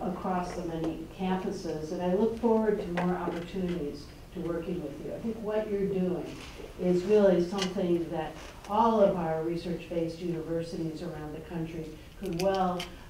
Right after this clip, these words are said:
um, afford to do more of. And I use that term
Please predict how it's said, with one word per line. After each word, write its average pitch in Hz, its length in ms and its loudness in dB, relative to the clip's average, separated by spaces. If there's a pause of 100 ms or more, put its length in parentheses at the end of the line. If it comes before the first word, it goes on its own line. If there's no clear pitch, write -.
(120)
um, 160 340 -2
afford 175 380 0
to - 80 -12
do 165 140 -6
more 160 400 0
of. - 120 -8 (220)
And 156 100 -8
I 151 80 -4
use 165 220 0
that - 280 0
term 165 320 -4